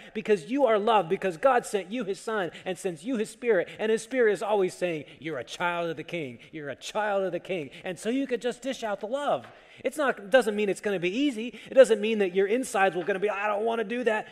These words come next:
What it does mean is that you have the freedom to love if you know Jesus Christ as your Savior. And that's, that is the true meaning of Christmas.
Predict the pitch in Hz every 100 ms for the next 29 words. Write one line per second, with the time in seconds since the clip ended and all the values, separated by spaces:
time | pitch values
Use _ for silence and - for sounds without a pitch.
0 | - 185 190 185 190 190 202 190 180 165
1 | 185 165 196 202 185 180 175 165 180 180
2 | 175 180 185 196 147 - - 190 196 180
3 | 185 185 185 180 147 196 175 170 - 190
4 | 196 147 - 151 165 156 - 131 170 175
5 | 180 175 - - 185 220 233 - - _
6 | _ _ _ _ _ _ _ _ _ _
7 | _ _ _ _ _ _ _ _ _ _
8 | _ _ _ _ _ _ 147 190 - -
9 | _ 180 208 196 - 165 185 180 175 165
10 | 160 196 - -